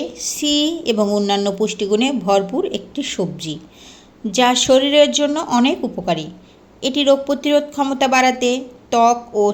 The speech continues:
চুলের স্বাস্থ্য ভালো রাখতে, হজম শক্তি বাড়াতে এবং হৃদরোগের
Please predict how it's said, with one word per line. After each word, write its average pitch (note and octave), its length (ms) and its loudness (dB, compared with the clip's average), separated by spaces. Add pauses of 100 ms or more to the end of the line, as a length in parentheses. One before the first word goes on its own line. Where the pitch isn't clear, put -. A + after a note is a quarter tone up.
(120)
চুলের C4 380 2
স্বাস্থ্য C4+ 300 -4 (100)
ভালো A3 160 2 (100)
রাখতে, A#3 300 -2 (300)
হজম B3+ 280 0 (100)
শক্তি D4+ 320 -6
বাড়াতে A3 360 2 (640)
এবং G#3+ 140 2 (160)
হৃদরোগের G3 520 2